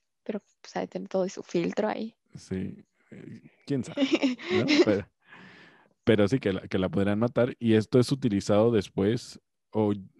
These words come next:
Speaker 2: bueno, no tengo tampoco el baja-, el bagaje tan claro, pero sí es, sí es un recurso que se ha utilizado después en otras películas ya, este, con personas, como en la de, eh,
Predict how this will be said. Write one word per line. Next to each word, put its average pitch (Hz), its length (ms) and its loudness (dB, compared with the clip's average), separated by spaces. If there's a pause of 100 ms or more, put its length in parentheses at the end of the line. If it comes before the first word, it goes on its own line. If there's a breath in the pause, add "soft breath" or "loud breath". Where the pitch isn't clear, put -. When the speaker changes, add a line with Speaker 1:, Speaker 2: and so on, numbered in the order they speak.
Speaker 2:
bueno, 101 440 2
no 98 200 -6
tengo 117 280 -2
tampoco 101 360 0
el 110 100 4
baja-, 98 340 -2
el 98 180 -2
bagaje 95 480 0
tan 101 320 -4
claro, 110 420 0
pero 95 220 2
sí 104 220 0
es, 104 260 0 (120)
sí - 420 -2
es 110 240 0
un 117 140 -4
recurso 107 420 -6
que - 120 -12
se 98 120 -6
ha - 20 -2
utilizado 98 480 -2
después 95 320 -6
en 98 140 -4
otras 98 300 -6
películas 95 540 -4
ya, 95 440 -6
este, - 560 -10
con 190 200 -2
personas, 147 640 -6 (720 soft breath)
como 104 180 -2
en 101 80 0
la 95 160 0
de, 92 400 -4
eh, - 160 -14